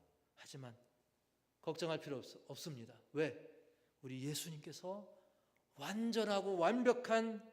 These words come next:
심판을 통해서 아주 속이 뻥 뚫릴 정도로 속 시원하게 해소하실 줄 분명히 믿으시 바랍니다. 따라서 합시다. 염려하지 말자.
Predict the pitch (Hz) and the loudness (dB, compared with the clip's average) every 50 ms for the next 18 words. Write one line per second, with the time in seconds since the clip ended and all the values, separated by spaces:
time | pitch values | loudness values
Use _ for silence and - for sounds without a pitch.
0 | - - - - 247 226 - 214 202 190 196 180 170 160 147 156 202 180 143 - | -14 -8 -6 -4 -4 -2 -2 -2 -2 -2 -4 -6 -6 -6 -4 -2 -4 -4 -4 -6
1 | - - - - - - _ _ _ _ _ _ - 160 151 180 180 170 175 - | -12 -18 -20 -20 -20 -20 _ _ _ _ _ _ -18 -12 -8 -8 -8 -8 -10 -14
2 | - - - _ _ _ _ - - - 190 170 185 - - 226 277 285 262 247 | -20 -20 -20 _ _ _ _ -10 -4 -2 -2 -2 -2 0 4 6 6 8 8 6
3 | 254 262 226 214 196 - - 160 147 - 143 131 117 - - - _ _ - - | 4 2 0 0 0 -2 -4 -6 -6 -8 -10 -10 -12 -14 -16 -20 _ _ -16 -14
4 | - - - - - - 214 196 165 170 165 156 190 202 220 226 233 220 226 - | -10 -4 0 0 0 2 2 0 -2 -2 -2 0 2 4 4 4 2 0 -6 -12
5 | - - - - - _ _ _ _ _ _ - - 185 165 - 170 165 151 147 | -18 -20 -20 -20 -20 _ _ _ _ _ _ -10 -8 -6 -4 -2 -2 -2 -2 -2
6 | - - 135 - - - 123 113 - - - _ _ _ _ _ _ _ - 143 | -4 -6 -6 -8 -10 -12 -12 -12 -12 -18 -20 _ _ _ _ _ _ _ -8 -4
7 | 143 139 139 139 139 139 139 135 156 156 175 156 175 165 160 156 151 151 147 147 | -2 0 2 2 2 2 2 2 4 6 6 6 6 8 8 8 8 8 6 6
8 | 147 170 190 220 247 254 - - - - - - - - - - - - - - | 8 10 10 10 8 6 2 -4 -10 -12 -16 -18 -20 -20 -20 -20 -20 -18 -10 -6
9 | 160 151 147 139 139 - - - - 135 131 127 135 165 185 196 196 196 190 165 | -4 -2 -2 -2 -4 -8 -10 -8 -8 -6 -2 2 4 4 4 6 8 8 8 8
10 | 185 175 151 151 151 180 165 - - | 8 6 8 8 8 6 6 6 2